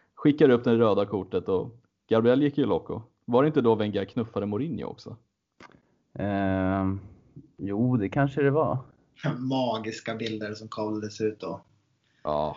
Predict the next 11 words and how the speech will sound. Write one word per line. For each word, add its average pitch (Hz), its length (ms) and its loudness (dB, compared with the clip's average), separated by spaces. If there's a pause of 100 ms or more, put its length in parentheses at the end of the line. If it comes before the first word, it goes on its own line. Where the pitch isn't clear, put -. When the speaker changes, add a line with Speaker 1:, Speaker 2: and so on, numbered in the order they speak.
(160)
Speaker 1:
herregud. - 540 -8 (260)
Speaker 2:
Det - 180 -8
känns 113 240 0
som 110 80 -2
att 107 120 0
sedan, 101 460 -2
eh, 98 400 0 (540)
ja, - 260 -6
alltså 117 180 -10
varje 104 240 2
gång 110 240 2